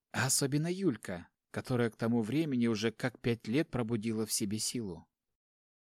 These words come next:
Так значит, ещё одним шуйским, что проверял этот дом на прочность, была Полина Сергеевна, а не Кристина,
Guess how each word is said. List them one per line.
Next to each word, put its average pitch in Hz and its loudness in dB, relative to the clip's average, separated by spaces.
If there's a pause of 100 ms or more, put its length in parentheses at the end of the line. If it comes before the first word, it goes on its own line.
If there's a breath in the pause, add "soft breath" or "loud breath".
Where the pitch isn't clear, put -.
(440)
Так 104 0
значит, 110 4
ещё 110 4
одним 123 4
шуйским, 131 2
что - 0
проверял 123 6
этот 117 2
дом 131 4
на 120 4
прочность, 127 0 (180)
была 117 6
Полина 139 4
Сергеевна, 131 4
а 117 4
не 123 4
Кристина, 135 0